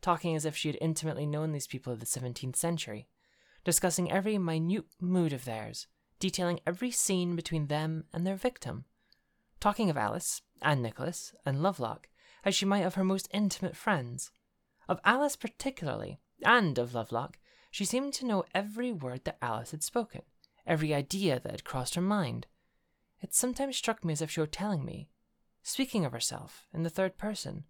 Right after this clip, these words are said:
of her own feelings, as if I were listening to a woman's confidences, the recital of her doubts,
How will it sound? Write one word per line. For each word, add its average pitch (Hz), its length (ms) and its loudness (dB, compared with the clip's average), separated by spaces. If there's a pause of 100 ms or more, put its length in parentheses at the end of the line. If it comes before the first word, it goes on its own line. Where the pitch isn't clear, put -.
(520)
of 170 80 0
her 180 140 2
own 139 220 -2
feelings, 185 600 -2 (560)
as 190 140 2
if 180 100 0
I 208 200 4
were 233 120 4
listening 180 380 0
to 165 140 -4
a 151 60 0
woman's 185 340 -2
confidences, 139 920 -6 (240)
the 175 80 2
recital 170 540 2
of 143 80 0
her 147 100 0
doubts, - 500 -4